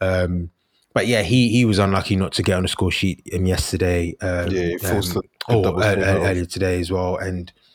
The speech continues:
Speaker 1: um, it, yeah, for, for, for Tottenham, it, it's a weird one because that win would have put them in the top four. So the top four race for them is definitely on. Um, but it almost seems as though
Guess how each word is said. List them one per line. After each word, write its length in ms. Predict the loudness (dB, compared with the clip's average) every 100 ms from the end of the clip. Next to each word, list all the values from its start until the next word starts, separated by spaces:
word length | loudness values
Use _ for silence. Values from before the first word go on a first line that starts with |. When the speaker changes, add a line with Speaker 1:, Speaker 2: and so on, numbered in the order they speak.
| _ _ _ _ _ _ _ _ _ -8 -2
Speaker 1:
um, 480 | 0 2 0 -2 -6 -20 -20 -20 -20 _ _ -6
it, 420 | -6 -8 -16 _ 0 0 2
yeah, 320 | 2 2 0
for, 240 | -2 0 0
for, 180 | 0
for 140 | 0 -2
Tottenham, 640 | -2 -4 0 0 0 -2 -6 -20 _ _ -20 _
it, 220 | -8 -4 -4
it's 180 | 2
a 40 | 2
weird 300 | 4 4 2
one 140 | 0
because 420 | 0 0 -2 -4 -2
that 220 | -2 0
win 220 | 0 2
would 100 | 2
have 120 | 0
put 140 | -2 -2
them 120 | 0
in 80 | -2
the 60 |
top 240 | -2 -4 -4
four. 440 | 0 2 0 -4 -12
So 300 | -2 0 0 -2
the 40 | -6
top 260 | -2 -4
four 180 | 0 0
race 240 | 0 0 -4
for 60 |
them 200 | -2 -2
is 160 | -4 -2
definitely 380 | -2 -2 -6 -8 _
on. 460 | 0 2 0 -2 -6 _ _ _ _ _ _ _
Um, 460 | 2 2 4 0 -2 -10 _ _ _ _ _ _ 0
but 120 | 0
it 180 | -4 -4
almost 360 | -2 0 -2 0
seems 260 | 0 0
as 160 | 0 0
though 340 | 0 0 -2